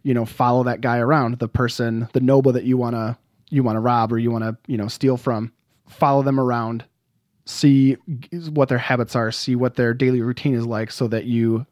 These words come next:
are in a better position to go and rob them. I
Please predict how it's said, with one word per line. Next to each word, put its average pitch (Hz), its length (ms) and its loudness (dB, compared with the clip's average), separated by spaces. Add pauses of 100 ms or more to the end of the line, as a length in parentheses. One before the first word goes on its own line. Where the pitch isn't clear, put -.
(160)
are 123 120 2
in 117 80 2
a 110 40 -6
better 117 200 2
position 117 580 -4 (220)
to - 180 4
go 120 180 2
and 110 120 -2
rob 101 180 0
them. 113 260 -4 (440)
I 143 220 2